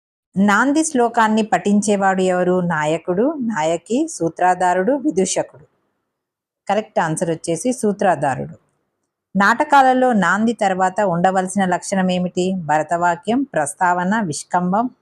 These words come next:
ప్రహేళిక. కరెక్ట్ ఆన్సర్ వచ్చేసి ప్రస్తావన. ప్రస్తావనలో ఉండే పాత్రలేమిటి? సూత్రధారి, నటి, నాయకుడు, సూత్రధారి, సూత్రధారి, నాయకి, అందరూ.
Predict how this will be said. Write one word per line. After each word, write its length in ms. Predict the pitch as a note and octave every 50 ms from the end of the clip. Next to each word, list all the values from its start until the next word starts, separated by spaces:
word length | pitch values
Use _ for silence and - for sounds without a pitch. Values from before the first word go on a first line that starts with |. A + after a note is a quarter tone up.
| -
ప్రహేళిక. 540 | - D#3+ D#3 - F#3 F3 E3 D#3 C#3+ - - - - _ _ _ _ _ _ _ _ _ _ _ _ _ _ _ _ _ _ _ _ - -
కరెక్ట్ 300 | G#3+ A3+ A3 - - G#3+
ఆన్సర్ 320 | F#3+ F3+ E3+ E3 F3 D#3+
వచ్చేసి 380 | D#3+ D#3+ - D#3+ D#3+ - - A3
ప్రస్తావన. 720 | A3 - F#3 D#3+ - - - F#3+ F3 D#3+ C#3 B2+ - - - _ _ _ _ _ _ _ _ -
ప్రస్తావనలో 720 | G#3+ G#3+ G#3 - - C#4+ D4 C#4+ C#4+ C4+ C4+ C4 C4 C4 B3
ఉండే 280 | A3 G#3 G3 F#3+ G3+
పాత్రలేమిటి? 960 | F#3+ - F3+ E3+ F3+ F3+ - G#3 G3+ G#3 G3 G3 F#3+ F#3+ F#3+ G3 G3 G3 G3
సూత్రధారి, 880 | G3 - - F3+ F3 - F#3 F#3+ F#3 F3+ F#3 F#3 F#3 F#3 G#3 B3+ E4 - _ -
నటి, 500 | E3 D3 D#3 D#3 D#3 D3+ - A3+ C#4 F4+ - _ _ _ -
నాయకుడు, 640 | E3 D3+ D3+ D#3+ E3+ F3 F3+ G3+ G3 G3+ C4+ F4+ - -
సూత్రధారి, 840 | - - - E3 E3 - F#3 F#3 F3+ F#3 F#3 F#3 - G#3+ C4+ F4+ - -
సూత్రధారి, 800 | - - F#3 F3 F3 - F#3+ F#3+ F#3 G3 G3 G3 G3 A3+ D4 F#4 - _ -
నాయకి, 680 | A#3+ A3+ D#3 D#3+ E3 F3 F#3 F3+ - - C#4+ F#4 - _ _ -
అందరూ. 300 | F3+ F#3 E3+ E3 C#3